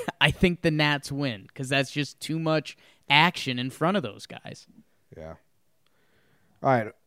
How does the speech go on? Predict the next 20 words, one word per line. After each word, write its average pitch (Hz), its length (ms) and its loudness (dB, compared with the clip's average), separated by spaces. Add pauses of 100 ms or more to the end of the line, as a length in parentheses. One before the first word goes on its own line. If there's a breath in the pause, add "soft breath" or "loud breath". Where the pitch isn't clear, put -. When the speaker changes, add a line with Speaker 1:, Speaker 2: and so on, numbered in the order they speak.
(140)
Speaker 2:
Do 175 360 8
the, 160 560 6
um, 127 580 6 (1080)
do 151 120 0
the 143 120 2
Cardinals 156 520 6
have 143 220 6
a 131 140 6
lefty 123 480 0
they're 117 200 2
gonna 110 400 -4 (220)
use 117 480 2
for 104 160 -12
Soto? 120 380 2
Is 98 100 -6
it 92 100 -10
Miller 120 260 0
versus 117 280 -4
Soto 123 280 4
show? 143 360 0